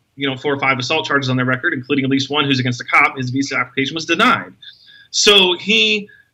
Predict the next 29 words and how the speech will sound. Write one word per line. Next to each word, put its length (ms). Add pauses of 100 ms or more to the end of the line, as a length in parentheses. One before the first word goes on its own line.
(140)
just 260
borrowed 320
a 40
friend's 380
passport 640
and 140
fraudulently 500
used 280
it 140
to 80
the 120
end 120
of 40
the 60
United 300
States. 400 (300)
And 60
when 80
he 60
gets 160
to 100
J 240
F 120
K 420 (120)
at, 200
at 140
New 100
York, 360 (140)
they 260